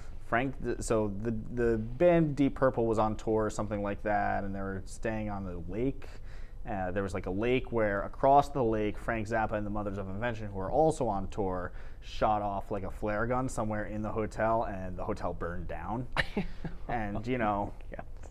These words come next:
Speaker 1: Frank Zappa's career continued
Speaker 2: Can you
Speaker 1: because he was
Speaker 2: imagine?
Speaker 1: Frank Zappa.
Speaker 2: He would have been canceled.
Speaker 1: He would have been so done in twenty twenty-one.
Speaker 2: Yeah, like, uh, somebody, on, like, Paul McCartney on Twitter would have been like,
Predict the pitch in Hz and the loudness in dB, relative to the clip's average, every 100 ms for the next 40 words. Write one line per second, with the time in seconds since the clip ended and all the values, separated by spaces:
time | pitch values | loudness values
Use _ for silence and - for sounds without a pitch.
0 | 123 123 147 175 147 151 170 135 - 139 | -6 2 6 6 8 8 8 6 2 6
1 | 143 170 165 139 110 151 185 123 120 117 | 10 10 8 0 2 4 6 4 2 0
2 | 120 123 113 117 107 98 101 120 110 101 | 2 4 6 6 4 4 2 2 0 2
3 | 120 170 - 78 82 135 151 135 113 92 | 4 4 4 -6 -2 2 4 2 0 -2
4 | 87 - 82 - - 120 131 147 139 120 | -4 -6 -6 -8 -8 0 6 8 8 4
5 | 117 - - 123 139 143 143 131 113 104 | 0 -2 4 8 10 12 10 8 4 2
6 | 107 95 85 85 - 92 95 92 87 95 | -2 -2 -6 -6 -6 -6 -4 -6 -4 -4
7 | 92 90 90 85 85 - - - - - | -4 -4 -4 -6 -6 -8 -8 -8 -6 -6
8 | - 113 107 98 95 - 92 87 87 85 | -2 2 4 4 2 0 0 2 2 0
9 | 85 - - - - - - - - - | -2 -6 -6 -8 -8 -8 -8 -8 -8 -8
10 | - - - - 117 104 95 90 85 90 | -8 -8 -6 -2 2 2 2 0 -2 -2
11 | 92 101 - 117 104 101 87 90 87 - | -2 -4 -2 -2 0 0 -2 -2 -4 -2
12 | 95 90 90 87 87 87 87 | -2 -2 -2 -4 -4 -4 -4